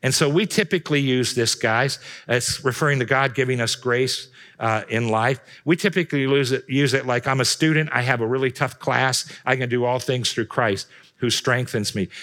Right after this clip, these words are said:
I'm going to start a new business, I can do all things through Christ who strengthens me." And, and we should keep using it that way. But it's fascinating when you read the context. So let's just go one verse above, and it reads like this, verse twelve, "I know what it is to be in need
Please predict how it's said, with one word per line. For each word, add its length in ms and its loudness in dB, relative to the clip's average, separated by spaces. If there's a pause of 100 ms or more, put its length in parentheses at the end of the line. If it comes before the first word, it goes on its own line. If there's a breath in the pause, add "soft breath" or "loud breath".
I'm 120 0
going 220 0
to 60 2
start 320 2
a 60 2
new 180 0
business, 580 0 (200 loud breath)
I 120 0
can 160 -2
do 200 0
all 140 2
things 400 -2
through 140 -2
Christ 400 -2
who 60 -4
strengthens 640 -2
me." 160 -2 (340 loud breath)
And, 200 0
and 160 2
we 80 6
should 260 0
keep 260 0
using 480 2
it 140 -2
that 260 0
way. 220 0 (380 loud breath)
But 100 4
it's 140 2
fascinating 720 2
when 140 0
you 100 0
read 260 0
the 80 0
context. 640 -2
So 100 0 (240 loud breath)
let's 180 0
just 140 0
go 140 0
one 240 0
verse 280 0
above, 440 0 (300 loud breath)
and 120 2
it 80 0
reads 240 2
like 140 0
this, 180 0
verse 260 -2
twelve, 300 0 (320 loud breath)
"I 180 2
know 180 2
what 200 2
it 120 2
is 240 0
to 100 -2
be 220 -2
in 200 -2
need 560 -4